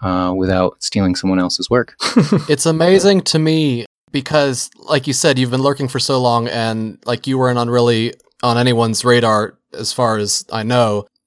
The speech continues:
Speaker 2: and you're sort of learning as you go. And when I was checking out the thread that you posted on Nest Dev about the project, you know, people were l-, asking if it was a static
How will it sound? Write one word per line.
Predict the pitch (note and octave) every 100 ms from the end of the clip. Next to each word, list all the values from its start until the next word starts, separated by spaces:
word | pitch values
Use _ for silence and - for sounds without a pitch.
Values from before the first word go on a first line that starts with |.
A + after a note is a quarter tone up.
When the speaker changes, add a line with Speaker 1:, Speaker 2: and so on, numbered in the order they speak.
| -
Speaker 2:
and | C3
you're | B2
sort | A#2 D#3+
of | A#2+
learning | C3+ C#3+ C#3 B2
as | A2+
you | A#2 A2
go. | C3 B2+ A2+ A#2
And | A2+ A#2 A2
when | B2
I | B2
was | A#2+
checking | - D3 C#3+
out | B2+ A2+ A2
the | A2
thread | C#3 B2 A2+
that | G#2
you | A#2
posted | B2+ A#2 A#2
on | G#2
Nest | A2+ A#2 -
Dev | G#2+
about | G2 G#2+ -
the |
project, | - A#2+ A2+ G#2+ G2+ - - _ _ -
you | A#2+
know, | G#2
people | - B2+ B2
were | A2
l-, | A2 A2+
asking | B2+ A#2+ C#3 A#2
if | A2 C3
it |
was | A2+ A2
a |
static | - C3+ B2 A#2+ -